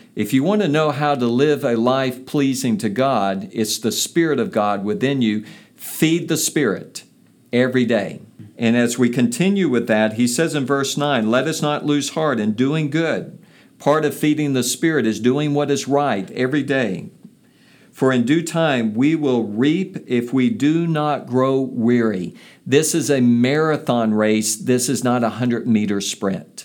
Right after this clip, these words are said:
Mm. So we must always look at the eternal, look at the long term,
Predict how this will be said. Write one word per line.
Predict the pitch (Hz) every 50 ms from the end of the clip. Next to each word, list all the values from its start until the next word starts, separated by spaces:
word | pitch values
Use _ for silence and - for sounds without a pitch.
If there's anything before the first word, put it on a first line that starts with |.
| _ -
Mm. | 107 107 98 95 95 92 92 -
So | - - - 147 135 131
we | 127 120 123 143 156 156
must | 151 147 143 143 139 131 -
always | - - 151 160 170 180 180 180 165 165 147 143 135 - 147
look | 139 135 131 131 -
at | 135 - -
the | - 127 123 120
eternal, | 120 120 - 143 139 143 143 139 139 135 123
look | 117 113 123 143 160 160 -
at | 147 - -
the | 127 113
long | 107 110 123 131 139 147 147 135
term, | 131 - - 139 135 131 131 131 131